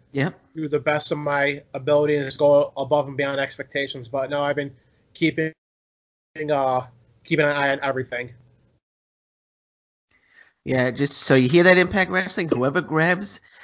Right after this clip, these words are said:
Speaker 1: the natural Nick Sullivan first gets him. So, uh, Scott D'Amore, Don Callis, don't blow it. You be the first. <laughs> Be the
Speaker 2: Yeah.
Speaker 1: first and grab, grab Nick Sullivan. Um, I would, uh, like I said, I would love to see you in Impact Wrestling, and I know we talk about that a lot.
Speaker 2: Oh, yes.
Speaker 1: And, um,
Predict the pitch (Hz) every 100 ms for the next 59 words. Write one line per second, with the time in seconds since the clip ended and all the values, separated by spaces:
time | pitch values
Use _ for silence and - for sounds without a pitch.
0 | - - 127 147 151 131 147 - 143 139
1 | 120 147 131 135 147 123 107 117 104 104
2 | 104 - 123 123 123 135 127 131 135 117
3 | 117 120 123 117 110 - - - - -
4 | 127 127 147 139 113 - - 104 107 101
5 | 135 143 - 135 107 - - 117 127 143
6 | 175 147 143 127 127 127 131 - - -
7 | - 135 143 139 - 131 123 101 98 -
8 | _ - - 107 101 101 101 90 - -
9 | 107 107 104 101 92 98 - 113 98 104
10 | 110 85 104 123 143 - 123 - 131 123
11 | 123 117 110 113 117 113 107 117 117 117
12 | - 113 98 104 98 98 101 101 101 107
13 | 151 135 123 - 98 101 98 90 87